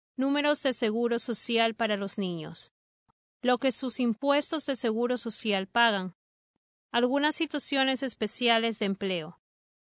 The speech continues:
Cuando se jubile. Si se incapacita. Cuando esté lista para solicitar beneficios. Beneficios para su familia. Si fallece. Si recibe ingreso de una pensión gubernamental.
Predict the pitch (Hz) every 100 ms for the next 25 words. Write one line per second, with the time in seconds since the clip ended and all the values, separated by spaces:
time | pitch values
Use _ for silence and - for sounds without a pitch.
0 | _ 240 226 214 233 214 214 220 202 175
1 | 175 _ _ _ _ _ _ _ _ -
2 | 247 226 233 208 214 202 202 - 220 185
3 | 180 175 _ _ _ _ _ _ _ _
4 | 247 240 233 - 269 262 277 277 294 269
5 | 254 240 240 220 214 208 226 226 226 214
6 | 208 220 190 - 160 170 - _ _ _
7 | _ _ _ 233 233 226 269 254 285 269
8 | - 240 226 220 220 202 202 175 170 175
9 | - _ _ _ _ _ _ - - 233
10 | 240 214 208 185 - 175 170 - _ _
11 | _ _ _ - 262 247 254 - 294 294
12 | 302 269 262 254 277 254 226 233 240 233
13 | 214 - 226 220 220 214 202 190 180 180
14 | 185 151